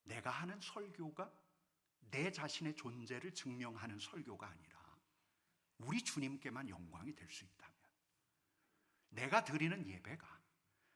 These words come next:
나의 영적인 결핍을 채우기 위한 예배만이 아니라 먼저 우리 주님의 기쁨이 될 수 있다면, 내가 하는 사역이 내 생존과 여가를 위해서도 해야겠지만 무엇보다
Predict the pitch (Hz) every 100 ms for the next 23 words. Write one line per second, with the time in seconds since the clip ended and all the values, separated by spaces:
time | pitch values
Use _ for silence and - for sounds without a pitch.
0 | _ - 120 175 165 117 147 185 208 185
1 | 208 127 139 165 170 190 - 285 254 247
2 | 185 165 180 107 98 131 170 95 147 87
3 | 95 90 180 - - - _ _ _ -
4 | - 117 160 190 269 110 208 214 - 156
5 | 151 - - 165 - 165 170 - 117 -
6 | 123 - - - - _ _ - - -
7 | - - - - - - 143 160 214 220
8 | 214 208 - 240 208 175 233 104 - -
9 | 151 208 220 - 302 285 269 254 247 180
10 | 123 220 277 269 170 135 - 127 139 208
11 | 165 160 - 175 87 90 175 - - -
12 | _ _ _ _ _ 107 113 - 98 131